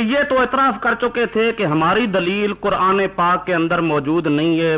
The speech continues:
بخاری کے اندر بھی موجود نہیں ہے، مسلم کے اندر بھی موجود نہیں ہے، جس طرح کیسٹوں کے اندر موجود ہے، انہوں نے تو خود یہ اعتراف کر لیا تھا۔ میں نے انہیں یہ کہا تھا کہ آپ کے پاس تو قرآن پاک کی دلیل نہیں ہے، پر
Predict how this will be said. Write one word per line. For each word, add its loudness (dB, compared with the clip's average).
بخاری 0
کے -4
اندر 0
بھی -2
موجود 0
نہیں 0
ہے، 0
مسلم 0
کے -4
اندر -2
بھی -2
موجود -2
نہیں -8
ہے، -18
جس -4
طرح -2
کیسٹوں -2
کے -4
اندر -2
موجود 0
ہے، -6
انہوں 2
نے 2
تو 0
خود 0
یہ 0
اعتراف 0
کر 0
لیا -4
تھا۔ -20
میں 2
نے 2
انہیں 0
یہ 0
کہا 2
تھا 0
کہ -2
آپ 2
کے 0
پاس 2
تو 0
قرآن 0
پاک 0
کی -4
دلیل -2
نہیں 0
ہے، 0
پر -2